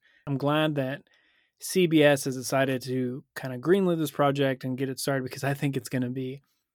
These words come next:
one of the most beloved series, and I'm, I'm going on a limb saying that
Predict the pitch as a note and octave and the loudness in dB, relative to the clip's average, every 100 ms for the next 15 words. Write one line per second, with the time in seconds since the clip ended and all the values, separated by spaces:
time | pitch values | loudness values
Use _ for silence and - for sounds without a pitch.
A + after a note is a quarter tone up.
0 | _ - F3+ F#3+ E3 D3+ C#3+ C3 C#3 B2+ | _ 0 4 6 6 6 6 4 0 2
1 | C3+ C3+ D#3 G3 G3 _ _ _ - - | 2 4 2 0 -6 _ _ _ -10 0
2 | G3 G3 G3+ D3 C3+ C3+ - C#3+ C3+ C#3+ | 2 2 0 0 0 0 -2 -2 2 2
3 | D3 D3 C#3 C3 C#3+ C#3+ - C#3+ C3+ A#2+ | 4 4 2 2 2 2 0 0 0 -4
4 | B2 | -10